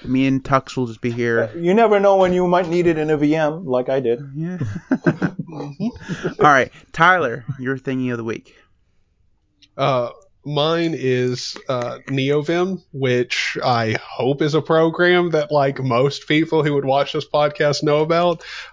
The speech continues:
Speaker 3: Um, if for some reason you don't, um, I know you know of Vim. Uh, like, if you've used Linux for, like, two days, you've heard of Vim. So, like, NeoVim is just, it's just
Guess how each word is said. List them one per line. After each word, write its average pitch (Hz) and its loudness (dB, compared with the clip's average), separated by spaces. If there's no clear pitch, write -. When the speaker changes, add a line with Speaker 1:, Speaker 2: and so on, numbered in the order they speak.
Speaker 3:
Um, 120 0
if 135 0
for 131 -2
some 135 -2
reason 131 0
you 120 -6
don't, 147 2
um, 120 0
I 117 -2
know 147 2
you 165 0
know 135 4
of 123 -10
Vim. 139 0
Uh, 143 2
like, 123 -4
if 131 -2
you've 120 -2
used 131 2
Linux 127 2
for, - -4
like, 120 -2
two 165 -2
days, 123 0
you've 123 -6
heard 127 -2
of 117 -12
Vim. 127 0
So, 120 2
like, 117 2
NeoVim 147 4
is 127 -4
just, - -2
it's 131 -2
just - -2